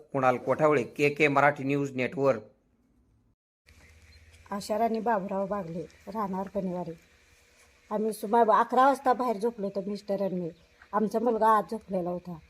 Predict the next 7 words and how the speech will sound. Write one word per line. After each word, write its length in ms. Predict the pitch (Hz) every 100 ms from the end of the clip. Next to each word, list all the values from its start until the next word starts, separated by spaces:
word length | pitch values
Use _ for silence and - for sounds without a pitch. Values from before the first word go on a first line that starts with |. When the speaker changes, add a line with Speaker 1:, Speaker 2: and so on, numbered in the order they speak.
| _ - - _ -
Speaker 2:
आणि 100 | 196
बाराच्या 500 | 208 226 226 240 262
सुमारास 400 | 262 240 226 226
आम्हाला 320 | 226 226 226
अचानक 440 | 226 208 247 247 214
जाग 200 | 202 202
आल्यावर 340 | 208 208 220